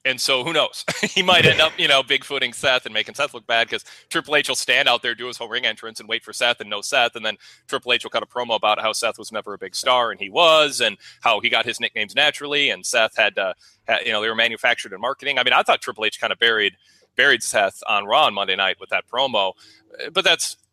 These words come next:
Triple H's way of, I mean, he can't help himself. He, he, in trying to put over a feud in somebody else, he ends up talking a lot about himself and how awesome he was. So who, we can't rule anything out for Mania. That said, um,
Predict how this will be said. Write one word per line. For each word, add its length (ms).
Triple 260
H's 140
way 360
of, 160
I 80
mean, 100
he 60
can't 240
help 160
himself. 400
He, 180
he, 240
in 80
trying 280
to 60
put 180
over 200
a 60
feud 260
in 80
somebody 300
else, 240
he 100
ends 160
up 60
talking 320
a 40
lot 200
about 180
himself 400
and 100
how 120
awesome 320
he 40
was. 300
So 240
who, 160
we 60
can't 180
rule 160
anything 240
out 160
for 60
Mania. 360
That 200
said, 400
um, 420